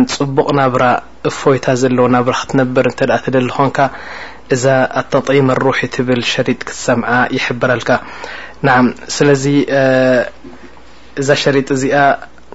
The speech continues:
ቁፅሪ ሓደ ኢላ ክሳብ ቁፅሪ ሓሙሽተ፣ ያኒ ሓሙሽተ፣ እ፣ ሸሪጥ ዝሓዘት እያ። እ፣ እንሻ ላህ እቲ ትርጉም ናታን እቲ ዓላማ ናታን ኣብ ውሽጢ ምስኣተና ክትርድዎ ኢኹም። ናዓም፣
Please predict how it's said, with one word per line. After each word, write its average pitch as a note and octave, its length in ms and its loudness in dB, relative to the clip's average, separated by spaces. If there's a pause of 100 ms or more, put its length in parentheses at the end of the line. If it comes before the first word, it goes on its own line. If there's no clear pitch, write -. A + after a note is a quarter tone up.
(440)
ቁፅሪ C3+ 300 -2
ሓደ C#3 260 2
ኢላ C3+ 200 2
ክሳብ - 320 -2
ቁፅሪ - 280 -4
ሓሙሽተ፣ C3 520 0
ያኒ B2 240 0
ሓሙሽተ፣ C3+ 440 -2 (360)
እ፣ C#3+ 120 -4 (220)
ሸሪጥ C3 320 0
ዝሓዘት B2+ 480 0
እያ። D3+ 120 4 (680)
እ፣ C#3+ 120 2 (300)
እንሻ C#3+ 180 -4 (140)
ላህ C#3 220 2 (460)
እቲ - 260 -8
ትርጉም C3+ 400 0
ናታን C3+ 400 2 (240)
እቲ - 160 -6 (280)
ዓላማ C#3 400 4
ናታን C3+ 460 2
ኣብ C3+ 160 2
ውሽጢ - 260 -4 (140)
ምስኣተና B2+ 520 -2 (100)
ክትርድዎ B2+ 520 -4
ኢኹም። A#2+ 260 0 (720)
ናዓም፣ C3 280 4